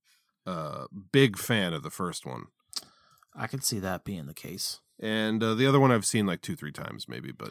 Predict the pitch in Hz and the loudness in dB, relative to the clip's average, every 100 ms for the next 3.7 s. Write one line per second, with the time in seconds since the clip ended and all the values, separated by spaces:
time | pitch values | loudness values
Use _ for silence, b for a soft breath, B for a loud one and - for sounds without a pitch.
0 | - B B B - 110 175 185 143 - | -14 B B B -4 2 4 4 0 -6
1 | 101 113 - 123 180 233 107 92 85 80 | -4 -6 -2 4 4 6 4 4 2 -4
2 | - _ _ _ _ 104 101 92 85 - | -10 _ _ _ _ -6 -2 0 -2 -4
3 | - 104 98 101 101 95 85 | -6 -4 -2 0 0 0 -4